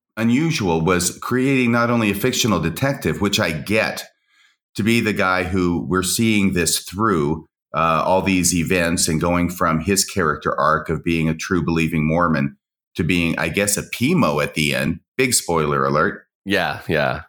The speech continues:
Speaker 2: That's, that's kinda where it left off. But, and I have some mixed feelings about that too, and, and we can get to there in a sec, but keep going with what you're saying.
Speaker 1: Right. And what was I saying? I'm still,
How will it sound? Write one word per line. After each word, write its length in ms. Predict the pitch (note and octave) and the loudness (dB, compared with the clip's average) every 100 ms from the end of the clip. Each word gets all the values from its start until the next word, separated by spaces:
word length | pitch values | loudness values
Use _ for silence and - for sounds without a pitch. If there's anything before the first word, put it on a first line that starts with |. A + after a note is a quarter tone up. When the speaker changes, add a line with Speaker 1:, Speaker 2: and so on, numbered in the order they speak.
| _ | _
Speaker 2:
That's, 440 | F2+ F2+ - - - | -2 0 0 0 0
that's 240 | F#2+ - | -2 -2
kinda 220 | - G#2+ | -2 -2
where 120 | F#2 F2 | 0 0
it 80 | |
left 300 | F2 E2 - | 0 -2 0
off. 280 | E2+ D#2 D2+ | 0 0 -2
But, 200 | G2 - | -2 0
and 100 | A#2+ | 2
I 80 | D3 | 0
have 160 | D3+ A#2 | 0 0
some 160 | A2+ | 0
mixed 220 | G#2 - | 0 0
feelings 320 | - G2+ F#2 E2 | 0 0 0 0
about 220 | E2 D2+ | 0 2
that 180 | D#2+ - | 0 0
too, 180 | E2+ | 0
and, 140 | C#2+ - | 0 0
and 160 | F#2 | 0
we 80 | G#2 | 0
can 160 | G2+ D#2+ | 0 0
get 160 | E2 | 0
to 80 | - | 0
there 120 | D2 | 0
in 60 | C#2+ | 0
a 60 | C#2 | 0
sec, 240 | C#2+ - | -2 0
but 120 | - - - | -2 -4 -4
keep 140 | C3+ | -2
going 200 | A#2 F#2 | 0 0
with 100 | D#2+ | 0
what 80 | F2 | -2
you're 80 | - | 0
saying. 240 | - C2 - _ - - _ _ _ _ _ _ _ | -2 -2 -6 _ -18 -18 _ _ _ _ _ _ _
Speaker 1:
Right. 360 | G#2+ A2+ E2 - - - | -2 0 0 -4 -14 -4
And 120 | B2 | 0
what 140 | F3+ G#3 | 2 2
was 220 | F3 F3 | 2 2
I 140 | G2 | 0
saying? 460 | - E2+ C2 B1 - _ _ _ _ _ - | 0 0 -2 -4 -12 _ _ _ _ _ -4
I'm 140 | A#2 | -2
still, 200 | A2+ D#3+ | 2 0